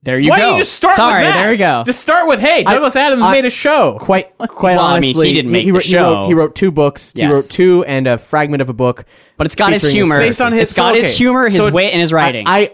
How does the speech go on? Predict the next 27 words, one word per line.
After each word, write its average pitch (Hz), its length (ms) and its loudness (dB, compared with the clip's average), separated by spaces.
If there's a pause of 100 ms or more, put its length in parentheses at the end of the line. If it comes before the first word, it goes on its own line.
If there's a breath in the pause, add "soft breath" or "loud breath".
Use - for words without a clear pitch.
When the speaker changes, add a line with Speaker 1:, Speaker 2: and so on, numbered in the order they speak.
(120)
Speaker 3:
I, 175 140 2
I - 20 -2
thought 180 380 0
that 151 100 -4
that 147 160 0
went 139 100 -2
without 117 300 -6
saying. 113 360 -4
My 131 280 -2
mistake. 110 500 -8
Speaker 2:
So - 140 -4
Speaker 3:
I'm 202 80 0
Speaker 2:
you 202 60 0
Speaker 3:
sorry. 107 120 0
Speaker 2:
could 214 80 2
have 196 100 0
started 196 320 0
it 180 80 -2
by 175 120 0
just 170 200 -8
saying, 170 360 -2
"All 202 100 2
right, 139 220 0
there's 151 160 -2
these 151 160 -6
books, 165 300 -6
there's, 139 220 -8